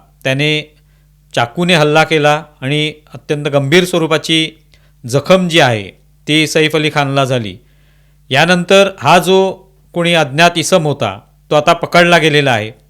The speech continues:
आणि त्याचं नाव समोर आलेलं आहे, त्याची ओळख पटलेली आहे. पोलिसांनी ठाण्यामधून कासार वडवली येथून त्याला ताब्यात घेतलं आणि हा मोहम्मद शहजाद नावाचा इसम जो आहे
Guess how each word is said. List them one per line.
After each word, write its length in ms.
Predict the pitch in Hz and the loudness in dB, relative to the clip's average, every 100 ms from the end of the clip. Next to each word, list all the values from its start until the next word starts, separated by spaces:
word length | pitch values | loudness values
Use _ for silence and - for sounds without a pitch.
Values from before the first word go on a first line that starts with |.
| _ | _
आणि 120 | 123 123 | -12 -4
त्याचं 280 | 135 160 147 | -4 -2 0
नाव 200 | 147 170 | 2 2
समोर 320 | 175 160 156 | 0 -2 2
आलेलं 320 | 143 135 123 | 2 0 -2
आहे, 220 | 107 104 | -4 -6
त्याची 340 | 104 _ 120 151 | -14 _ -14 -6
ओळख 320 | 143 160 175 - _ _ | 2 2 2 -6 _ _
पटलेली 420 | 139 143 139 131 | -8 -2 -2 0
आहे. 220 | 107 92 90 _ _ _ _ _ _ - | -4 -6 -16 _ _ _ _ _ _ -4
पोलिसांनी 480 | 151 170 175 170 180 | -2 2 2 2 -2
ठाण्यामधून 720 | 151 147 180 175 165 175 175 - _ _ | 0 2 4 2 0 -2 -4 -12 _ _
कासार 340 | 143 139 185 | 0 4 2
वडवली 380 | 180 165 165 165 | 4 2 2 0
येथून 360 | 165 160 170 165 - - | -2 -2 -8 -8 -14 -4
त्याला 340 | 147 151 151 - _ - | 0 2 0 -4 _ -2
ताब्यात 280 | 139 160 | 2 2
घेतलं 400 | 151 139 127 113 95 _ _ _ _ _ | 2 -2 -2 -8 -10 _ _ _ _ _
आणि 360 | 139 175 180 175 - _ - | 0 2 2 -2 -12 _ -2
हा 180 | 143 165 | 0 2
मोहम्मद 420 | 147 143 165 190 190 - - | 0 -2 2 0 -2 -20 -14
शहजाद 600 | - 147 139 175 180 160 | 2 2 4 4 4 2
नावाचा 420 | 151 151 156 165 | -2 0 0 0
इसम 360 | 151 139 175 165 | -2 -2 -4 -2
जो 120 | 151 | 0
आहे 240 | 123 104 | 0 -2